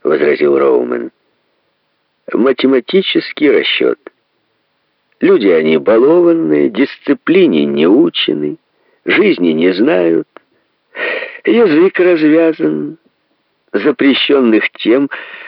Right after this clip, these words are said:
для дискуссий нет. Вот вам и провал. Поверьте, ну хорошо, хорошо, Габриэль. Действительно трудно. Давайте Дик, а?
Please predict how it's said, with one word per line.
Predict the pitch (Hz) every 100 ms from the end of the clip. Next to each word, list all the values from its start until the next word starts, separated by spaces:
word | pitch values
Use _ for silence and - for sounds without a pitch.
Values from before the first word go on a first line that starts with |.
| -
для | 98 95 101
дискуссий | 117 107 - - 123 - -
нет. | 117 113 113 -
Вот | - 82 -
вам | 143 175 190
и |
провал. | 190 180 190 208 196 - - - -
Поверьте, | 127 120 165 - 143 120 - - -
ну | -
хорошо, | - - -
хорошо, | - - - - 64 62
Габриэль. | 65 64 76 82 - 76 71 69 67 65 - - - - - _ _ _ _ _ _ 52 50 - - - -
Действительно | - - - - - 67 71
трудно. | 67 67 - 67 - - - - _ _ _ _ _ _ _ _ _ _ _ _ _
Давайте | - 170 143 78 73 - - - - - -
Дик, | - - - - - - - - _ _
а? | -